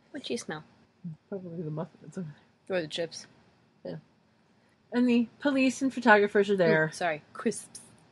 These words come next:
Speaker 2: Crisps. Police and photographers are there. And I always think it's interesting the things that I write in my notes.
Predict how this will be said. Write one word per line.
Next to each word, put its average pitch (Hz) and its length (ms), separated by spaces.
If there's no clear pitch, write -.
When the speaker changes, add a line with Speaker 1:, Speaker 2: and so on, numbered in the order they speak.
Speaker 2:
Crisps. - 340
Police 254 240
and 262 100
photographers 202 520
are 190 40
there. 156 360
And 185 300
I 277 120
always 359 440
think 262 260
it's 294 160
interesting 220 500
the 214 80
things 202 260
that 208 120
I 202 60
write 175 320
in 175 80
my 151 140
notes. 147 400